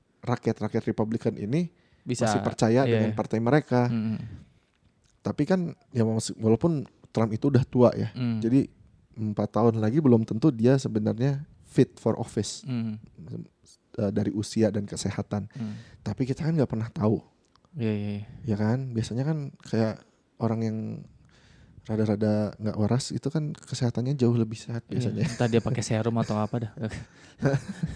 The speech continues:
Speaker 1: Maksudnya gini, Dokter M aja udah sembilan puluh masih bisa gitu kan,
Speaker 2: Iya.
Speaker 1: jadi P M lagi.
Speaker 2: Dan sadar. <laughs>
Speaker 1: Iya,
Speaker 2: Dan
Speaker 1: gitu.
Speaker 2: masih bisa memerintah gitu.
Speaker 1: Iya, jadi apa yang nggak mungkin gitu.
Speaker 2: Iya, betul.
Speaker 1: Jadi mereka nggak pengen Donald Trump itu,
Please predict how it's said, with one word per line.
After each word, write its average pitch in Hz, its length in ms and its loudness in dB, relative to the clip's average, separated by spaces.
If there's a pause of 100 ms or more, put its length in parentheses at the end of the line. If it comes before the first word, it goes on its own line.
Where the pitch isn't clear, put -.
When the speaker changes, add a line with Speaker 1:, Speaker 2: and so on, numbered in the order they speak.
(200)
Speaker 1:
Maksudnya 139 340 6 (720)
gini, 131 320 0
Dokter 127 400 6
M 131 140 6
aja 131 220 6
udah 160 160 10
sembilan 131 360 10
puluh 135 220 10
masih 135 220 6
bisa 131 320 12
gitu 117 160 6
kan, 143 120 8
Speaker 2:
Iya. 151 200 10
Speaker 1:
jadi 143 120 8
P - 100 0
M 113 180 4
lagi. 107 360 2 (200)
Speaker 2:
Dan 147 260 6
sadar. 147 560 8 (260)
<laughs> 185 240 2
Speaker 1:
Iya, 151 320 8
Speaker 2:
Dan 160 160 8
Speaker 1:
gitu. 160 60 8
Speaker 2:
masih 170 260 10
bisa 185 300 8 (1000)
memerintah 320 680 0
gitu. 330 300 -4
Speaker 1:
Iya, 113 160 2
jadi 113 200 2
apa 123 200 6
yang 110 140 6
nggak 104 160 2
mungkin 117 380 2
gitu. 98 220 -4
Speaker 2:
Iya, 107 300 -4
betul. 107 320 -16
Speaker 1:
Jadi 110 300 2 (200)
mereka 117 360 0
nggak 139 200 4
pengen 135 240 2
Donald 117 280 2
Trump 110 180 -6
itu, 131 320 -2